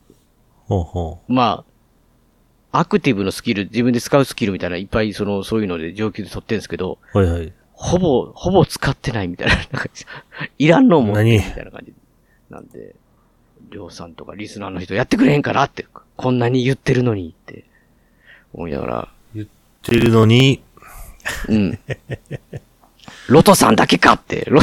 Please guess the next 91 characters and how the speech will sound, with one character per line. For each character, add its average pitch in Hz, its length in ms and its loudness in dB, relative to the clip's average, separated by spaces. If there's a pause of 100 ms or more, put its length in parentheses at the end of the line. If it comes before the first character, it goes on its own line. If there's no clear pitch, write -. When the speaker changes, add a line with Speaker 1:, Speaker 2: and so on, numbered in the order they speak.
Speaker 2:
<laughs> - 100 2
ロ 214 100 6
ト - 140 2
さ - 160 2
ん - 20 0
っ - 20 -4
て、 95 120 -6
い - 20 -4
や、 87 80 -10 (100)
全 92 240 -2
然、 110 240 2
は-、 185 480 -2
話 147 280 2
し - 40 -4
た - 80 4
こ 127 120 2
と 98 80 0
も 92 80 2
な 95 80 2
い - 20 2
で - 40 2
す - 60 -10
け 104 60 0
ど、 92 60 0
僕 104 120 0
は 107 120 4 (300)
一 123 140 2
方 127 140 6
的 107 140 4
に 95 60 2
見 107 120 2
て 123 80 2
る 95 80 2
だ 95 100 -2
け 90 80 -6
で 90 60 -6
す - 80 -12
け - 80 -4
ど。 92 80 0
Speaker 1:
あ 90 120 0
は 85 200 -6
は。 78 340 -12 (360)
Speaker 2:
も 95 120 -2
う 98 40 2
ロ 127 120 6
ト 143 140 6
チ - 140 4
ャ 160 80 6
ン 165 120 8
ネ 139 100 8
ル 98 120 2
を 92 60 -6
ね、 107 200 -4
り 107 140 -2
ょ 107 40 2
う 95 60 -4
さ 98 120 -2
ん 95 80 -6
も 87 120 -10
な 92 120 -10
ん - 20 -14
か - 60 -14
こ 85 400 -12
う、 - 40 -20 (500)
Speaker 1:
何？ 98 200 2
Speaker 2:
愛-、 123 420 2
愛 127 220 0
聴 135 260 4
し - 100 -4
て 120 100 0
も 113 140 0
ら 113 80 2
え 110 60 0
る 110 260 -2
ぐ 113 120 -4
ら 104 80 0
い 92 80 -4
ね。 92 100 0
Speaker 1:
何？ 95 140 -2
Speaker 2:
好 - 1400 -18
き - 140 -4
に 98 60 -6
な 80 80 -8
っ - 20 -10
て - 100 -12
ほ - 80 -10
し - 100 -14
い - 40 -16
な 78 100 -16
っ - 20 -18
て。 - 260 -20